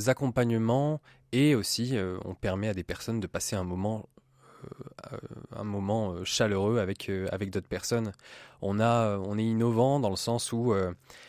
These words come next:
il y a à la fois, euh, des cuisines qui sont mises à disposition pour les personnes qui n'en ont pas.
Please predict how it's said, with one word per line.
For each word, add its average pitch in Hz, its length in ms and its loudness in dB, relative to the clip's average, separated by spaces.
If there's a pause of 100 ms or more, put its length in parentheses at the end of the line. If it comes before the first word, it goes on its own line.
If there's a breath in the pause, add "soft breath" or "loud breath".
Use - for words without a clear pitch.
(120)
il 101 80 -4
y 98 40 2
a - 40 2
à 117 140 2
la 120 120 6
fois, 120 300 2
euh, 113 420 4
des 101 120 -2
cuisines 120 480 0
qui 110 120 -6
sont 104 120 -4
mises 101 160 -2
à 98 40 2
disposition 101 460 -4
pour - 140 -10
les - 80 -6
personnes 101 320 -6
qui - 160 -10
n'en 95 160 -4
ont 87 100 -4
pas. 123 400 0